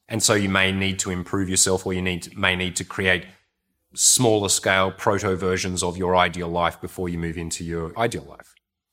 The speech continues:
When you're really, you know, when you're in your teenage years and high school and college, you bump into people. People are, are young and open-minded, and they're ex-, exploring and expansive. And so people want to socialize and connect more than they do when they,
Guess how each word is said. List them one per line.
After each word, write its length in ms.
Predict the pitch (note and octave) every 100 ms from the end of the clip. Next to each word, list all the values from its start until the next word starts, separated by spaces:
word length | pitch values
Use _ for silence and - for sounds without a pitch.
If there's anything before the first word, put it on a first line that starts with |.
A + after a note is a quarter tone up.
| _
When 220 | C3+ C3
you're 100 | C3
really, 300 | B2+ D#3+ D3
you 100 | C#3+
know, 100 | C3+
when 160 | C3 D3+
you're 120 | C#3+
in 80 | D3
your 80 | C3
teenage 420 | - B2 A#2+ G#2
years 260 | A2 A2+ G2+
and 380 | F#2+ F#2 F2 -
high 140 | G#2+
school 280 | G#2 - A2
and 100 | G#2
college, 560 | G2+ G2+ G2+ F#2 - _ _ _ _ _ _ _ _ -
you 160 | B2+
bump 260 | A2 B2 A2+
into 220 | G#2+ G2+
people. 720 | A2 G#2 G2+ G2 G2 G2 - _
People 340 | C3+ D#3 C3
are, 220 | A#2+ A2 G#2+ - - -
are 240 | A#2+ A2 G#2+
young 420 | G#2+ C#3 D#3 D3+
and 80 | A#2
open-minded, 840 | B2 A#2+ G#2+ A#2+ D3 C#3+ C#3+ C#3 C3+
and 400 | G#2 G2+ G2 F#2+
they're 320 | F#2+ F#2+ F#2+
ex-, 320 | - - -
exploring 720 | G2 - - C#3+ D3+ D3 C3
and 80 | G2+
expansive. 500 | - B2+ B2 A#2+ A2+
And 100 | G#2+
so 140 | A2+
people 320 | G#2 B2 A#2
want 300 | G2+ G2+ B2
to 80 | B2
socialize 580 | - B2 - A#2+ A#2+ A2+
and 100 | A2
connect 320 | - G#2+ G#2
more 300 | G#2 G2+ A2
than 120 | A2
they 120 | G#2 G2+
do 240 | G#2 G#2+
when 120 | G2+
they, 200 | F#2 F2+